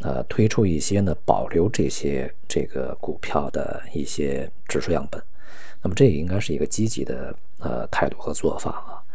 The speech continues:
呃，这里面呢，当然是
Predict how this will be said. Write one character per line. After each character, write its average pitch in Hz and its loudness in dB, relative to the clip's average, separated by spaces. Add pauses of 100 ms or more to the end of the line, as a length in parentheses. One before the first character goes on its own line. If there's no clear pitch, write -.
(560)
呃， 69 0 (140)
这 113 6
里 87 6
面 73 2
呢， 76 0
当 87 2
然 71 2
是 67 2